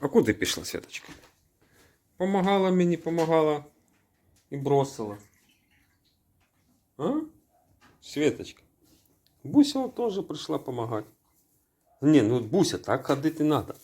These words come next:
Там ото під ялинкою вже все. Там уже проход закритий для тебе. Так, зараз ми ще трошки порозправляємо. І будемо пізніше нарядати. Ну, мабуть, пообідаємо, потім будемо наряджати.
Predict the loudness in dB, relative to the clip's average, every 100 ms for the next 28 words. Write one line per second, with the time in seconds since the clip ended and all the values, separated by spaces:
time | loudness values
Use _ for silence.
0 | -20 -20 -20 _ 2 6 6 4 2 0
1 | 0 4 6 6 4 0 0 2 0 -4
2 | -2 -2 -2 -12 _ -20 -20 _ _ _
3 | -2 0 -2 -4 -8 -4 -4 -6 -8 -6
4 | -6 -6 -8 -10 -10 -14 -16 _ _ _
5 | _ _ _ _ _ _ _ _ _ _
6 | -14 -6 -4 -2 -4 -12 -16 -14 -18 -18
7 | -18 -20 -16 -12 -10 -12 -12 -8 -6 -6
8 | -10 -12 _ _ _ _ _ _ _ _
9 | _ _ _ _ _ _ _ _ -20 -14
10 | -10 -6 -4 -4 -4 -6 -14 -10 -10 -10
11 | -10 -8 -8 -8 -10 -12 -12 -12 -6 -2
12 | -2 -2 -4 -2 -2 -2 -6 -8 -14 -10
13 | -8 -6 -6 -8 -12 -18 -20